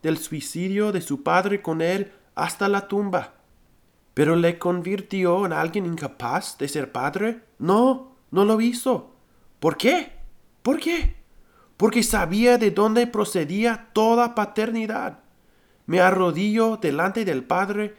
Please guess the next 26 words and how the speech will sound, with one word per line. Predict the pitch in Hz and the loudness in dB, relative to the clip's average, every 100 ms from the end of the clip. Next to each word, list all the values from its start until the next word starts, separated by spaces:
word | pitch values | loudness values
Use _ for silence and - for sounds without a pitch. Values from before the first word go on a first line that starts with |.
| _ _ | _ _
de | - 170 | -6 -4
quien | 185 185 | -2 -2
recibe | 160 143 135 196 208 214 | 0 -2 -4 -4 -2 -2
nombre | 175 190 208 220 214 - _ - | 0 0 0 -2 -6 -12 _ 0
toda | 202 220 208 | 4 4 2
familia | 190 190 208 185 107 - | 0 0 0 0 -2 -2
en | 147 | -2
el | 135 | -2
cielo | - 151 180 196 196 - | -4 -4 -2 -2 -4 -6
y | 165 | -4
en | 180 | -2
la | 180 | -2
tierra". | 180 175 165 139 - _ _ _ _ _ _ _ _ _ | -4 -6 -6 -10 -16 _ _ _ _ _ _ _ _ _
Y | 165 170 | 0 4
eso | 226 233 208 135 | 4 2 -2 -2
es | 139 | -2
lo | 165 170 | -2 -2
que | 190 | -2
tenemos | 143 170 208 220 | -2 0 -2 -4
que | 185 | -6
hacer | 170 - 180 208 | -6 -4 -6 -4
hoy. | 220 - - _ _ _ _ | -6 -10 -14 _ _ _ _
Tenemos | 131 170 202 202 | -2 2 2 0
que | 208 | 0
decir, | 185 185 175 - | 0 0 -4 -2
"Dios, | 156 190 226 - - | 0 0 0 -8 -18